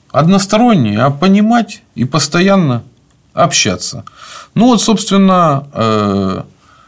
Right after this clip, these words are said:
он говорит, э, понять, прежде чем воевать. Это его вообще основная ключевая вещь, что для того, чтобы победить в когнитивной войне, сначала нужно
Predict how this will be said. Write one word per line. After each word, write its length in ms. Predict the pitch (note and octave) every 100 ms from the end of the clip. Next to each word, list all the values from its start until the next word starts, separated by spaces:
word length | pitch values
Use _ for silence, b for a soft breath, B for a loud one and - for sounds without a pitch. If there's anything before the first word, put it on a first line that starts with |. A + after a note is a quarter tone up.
| b b
он 220 | - F3+ D3
говорит, 500 | D#3 E3 F3 F3+ -
э, 600 | A#2+ A2+ A2 G#2 G2+ F2+ - _ _ _ _
понять, 420 | E3 F3+ G#3 G3+ D3
прежде 260 | D3+ C3+
чем 240 | A#2+ C3 A2
воевать. 380 | G2+ F#2+ - A2
Это 160 | A#2
его 240 | D#3 E3+ D3
вообще 380 | B2 - E3 B2
основная 640 | F#2+ - A2 A#2 B2 G2
ключевая 540 | - G2 - G2+ G2+ F#2
вещь, 240 | F2 - -
что 460 | - C#3 C3+ A2
для 200 | G2 A#2+
того, 220 | B2+ E3
чтобы 220 | D#3+ C#3 C#3
победить 440 | C#3 C#3 C#3 C#3+
в 80 | -
когнитивной 640 | C3 B2+ C#3 - C3+ B2
войне, 400 | B2 D3 F3 F3+ E3 b b b b -
сначала 480 | A2 G#2+ E3 D3
нужно 400 | A2+ C3 B2+ G#2